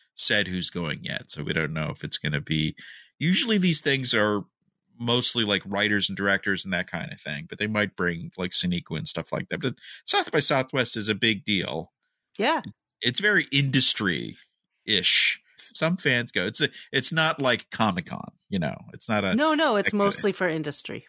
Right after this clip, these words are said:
Speaker 1: I'm, I'm thinking of trying. I may go.
Speaker 2: Okay. So they did give a description of that first episode, and I will read. Captain Burnham and the U S S Discovery are sent to retrieve a mysterious eight hundred-year-old Romulan vessel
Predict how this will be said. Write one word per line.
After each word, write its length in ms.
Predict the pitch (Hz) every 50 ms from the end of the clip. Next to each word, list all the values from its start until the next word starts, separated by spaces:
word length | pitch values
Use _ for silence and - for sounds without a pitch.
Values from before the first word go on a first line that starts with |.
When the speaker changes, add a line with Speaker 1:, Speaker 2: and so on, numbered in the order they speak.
| _ -
Speaker 1:
I'm, 220 | - 156 185 - - -
I'm 200 | 160 170 - -
thinking 320 | - 233 214 - 180 165
of 120 | 147 131 147
trying. 340 | - 139 123 117 113 113 -
I 160 | - 120 123 135
may 240 | 147 147 147 143
go. 340 | 143 113 101 85 65 - - _ _ _ -
Speaker 2:
Okay. 420 | 185 277 - - 240 208 240 - _ _ - _ _ -
So 360 | - - - 220 220 220 214
they 180 | 185 220 220 175
did 180 | 262 269 240
give 160 | - 302 277
a 60 | 262 220
description 920 | - 180 175 - - - - 247 - - - - 160 147 151 196 254 - _ _ -
of 120 | 165 151
that 220 | 170 170 139 - -
first 300 | - 185 170 - - -
episode, 600 | 151 143 - 135 - - 135 135 151 226 - _ _ _ - -
and 140 | 156 156
I 80 | 151 151
will 160 | 143 143 139
read. 320 | 139 135 135 139 - - _ _ _ _ -
Captain 360 | - - 220 208 - - 294 294
Burnham 300 | - 202 180 175 175 175
and 100 | 175 165
the 80 | 165
U 120 | 175 180 180
S 160 | 180 - 180
S 140 | 180 - -
Discovery 460 | - 180 - - 175 156 151 170 156
are 60 | 165
sent 260 | 160 - 170 165 160 -
to 100 | 226 214
retrieve 400 | 226 214 - - 165 156 147 160
a 80 | 147
mysterious 800 | 147 143 - - - - - 196 202 214 220 226 240 233 - - - - - - - _ -
eight 220 | - 220 269 285
hundred-year-old 640 | - 277 285 262 277 277 220 220 202 190 180 175 151 147
Romulan 580 | 156 156 165 180 190 190 185 180 180 180 175
vessel 480 | 156 170 165 165 - - - - -